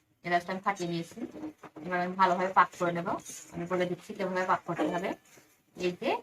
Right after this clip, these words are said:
আমরা গ্রাম বাংলায় যেভাবে বুঝতে পারি, এই মোটা মোটা যেভাবে ফুটছে, ফুটটা উঠছে, ওই ফোটটা দেখে আমরা বুঝতে পারবো যে পাকটা হয়ে গেছে। এই যে মোটা মোটা পাক হয়ে গেছে, মোটা মোটা ফুটতে শুরু করছে, এটা তার মানে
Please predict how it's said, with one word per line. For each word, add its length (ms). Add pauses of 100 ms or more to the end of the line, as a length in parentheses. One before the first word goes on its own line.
(460)
আমরা 280 (140)
গ্রাম 200 (100)
বাংলায় 340
যেভাবে 320
বুঝতে 260
পারি, 180 (640)
এই 80 (100)
মোটা 360
মোটা 180 (120)
যেভাবে 300 (100)
ফুটছে, 420 (400)
ফুটটা 340 (100)
উঠছে, 260 (160)
ওই 80 (120)
ফোটটা 360 (140)
দেখে 280
আমরা 140 (100)
বুঝতে 280
পারবো 180 (140)
যে 100 (640)
পাকটা 340 (100)
হয়ে 200
গেছে। 240 (600)
এই 100
যে 140
মোটা 220
মোটা 160 (100)
পাক 200
হয়ে 160
গেছে, 200 (640)
মোটা 200
মোটা 200
ফুটতে 360 (320)
শুরু 220
করছে, 260
এটা 140 (100)
তার 180
মানে 160